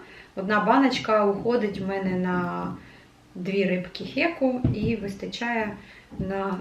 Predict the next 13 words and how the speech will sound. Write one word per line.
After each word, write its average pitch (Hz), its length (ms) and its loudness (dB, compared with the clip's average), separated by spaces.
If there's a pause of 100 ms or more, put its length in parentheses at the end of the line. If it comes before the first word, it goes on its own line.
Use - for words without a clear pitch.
два-три 196 640 -4
дні 190 380 0 (140)
цього 180 220 -8
хека. 170 380 -12
Далі, 214 420 2
дивіться, 208 420 -4
зайшла, 233 800 2
е, 208 280 0
в - 140 -6
П 220 80 0
П 240 220 6
Шний 226 200 -2
магазин 233 500 0